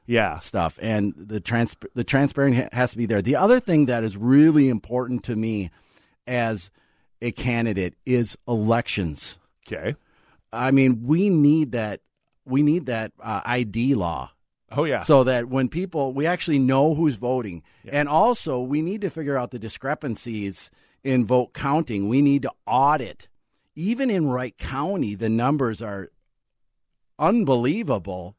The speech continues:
Speaker 1: How so?
Speaker 2: The, the ju-, the jump, if you look at the charts and you look at the number of votes that Walz got
Speaker 1: Yeah.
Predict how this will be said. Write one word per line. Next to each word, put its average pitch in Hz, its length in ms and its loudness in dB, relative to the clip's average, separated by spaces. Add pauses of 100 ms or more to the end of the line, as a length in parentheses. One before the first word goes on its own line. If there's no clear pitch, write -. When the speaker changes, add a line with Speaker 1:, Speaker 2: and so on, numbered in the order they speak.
Speaker 1:
How 123 100 -8
so? 98 260 -10
Speaker 2:
The, 104 80 -8
the 127 160 2
ju-, 131 240 2 (120)
the 131 160 -4
jump, 156 380 0
if 120 140 -10
you 156 160 2
look 165 360 2
at 143 160 -6
the 107 80 -12
charts - 540 -4 (460)
and 147 180 4
you 143 100 8
look 170 260 0
at 156 140 -2
the 131 100 -6
number 170 640 2
of 151 200 -4
votes 147 360 -4
that 127 240 -10
Walz 123 520 -2
got 135 560 -8 (360)
Speaker 1:
Yeah. 73 260 -14